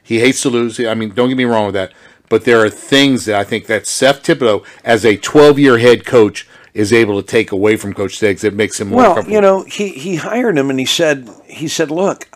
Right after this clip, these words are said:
Speaker 2: I, I need to really work with this offense, so, so take this pitching staff, please." And, and go do,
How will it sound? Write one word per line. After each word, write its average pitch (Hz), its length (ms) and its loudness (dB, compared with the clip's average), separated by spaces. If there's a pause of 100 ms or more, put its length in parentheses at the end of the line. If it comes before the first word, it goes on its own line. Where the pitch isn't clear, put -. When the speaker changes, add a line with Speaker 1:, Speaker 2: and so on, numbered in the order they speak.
Speaker 2:
I, 143 300 -4
I 143 160 -4
need 170 240 -4
to 131 80 -8
really 151 260 -4
work 131 320 -6
with 156 120 -8
this 143 220 -8
offense, 160 460 -4
so, 143 380 -2 (240)
so 147 220 -8
take 240 260 -6
this - 140 -6
pitching 104 340 -10
staff, 107 460 -10 (540)
please." 120 500 -8 (640)
And, 123 480 -4 (460)
and 139 160 -4
go 180 140 0
do, 160 480 0